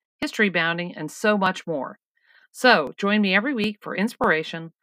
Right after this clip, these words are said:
laughter, and for the love of sewing, stories of what I've learned along the way.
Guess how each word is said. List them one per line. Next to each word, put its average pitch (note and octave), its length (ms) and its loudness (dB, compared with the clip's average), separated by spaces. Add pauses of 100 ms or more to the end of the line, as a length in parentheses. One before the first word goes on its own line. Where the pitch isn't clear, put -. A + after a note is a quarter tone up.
(220)
laughter, A3+ 520 2
and E3 140 -10
for E3+ 80 -4
the D#3 80 -4
love F#3+ 240 4
of G#3+ 100 -2
sewing, C#3+ 440 -6 (320)
stories G#3+ 500 2
of E3 160 -4
what F3 160 0
I've G3+ 160 4
learned D#3 340 -4
along D#3+ 320 0
the E3 80 -4
way. B2 340 -4